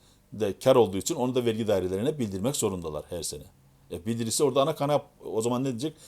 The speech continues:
"Şuradan şu kadar faiz kaynağım var yurt dışında." Onu bildirdiği zaman ne olacak? O zaman da o ana parası ortaya çıkacak. Onun için de kimse buna, bazıları bilmeden, bazıları da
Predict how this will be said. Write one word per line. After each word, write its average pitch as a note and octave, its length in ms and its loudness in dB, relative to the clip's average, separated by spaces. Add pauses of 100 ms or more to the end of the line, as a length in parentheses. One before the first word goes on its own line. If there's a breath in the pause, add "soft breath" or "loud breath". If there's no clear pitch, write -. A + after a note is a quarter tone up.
(120)
"Şuradan C3 280 0
şu A#2+ 140 -4
kadar G#2 160 2
faiz A2+ 260 2
kaynağım G2 380 0
var C3+ 160 4 (560 soft breath)
yurt G#2+ 180 -6
dışında." C3 480 2 (220)
Onu B2 180 2
bildirdiği A2 320 -2
zaman F#2+ 300 -2
ne C3+ 40 4
olacak? C#3+ 400 6 (760)
O E3 60 -8
zaman F#3 260 -6
da D#3 180 0 (120)
o A2 220 2
ana B2 200 -2 (120)
parası A2 300 0
ortaya F#2 320 -2
çıkacak. - 340 -6
Onun G2+ 140 -4
için - 160 -12
de D3+ 60 -8
kimse - 320 -8
buna, B2 240 -4 (760 soft breath)
bazıları G2+ 400 4
bilmeden, B2+ 480 0
bazıları G#2+ 360 2
da F3 100 -4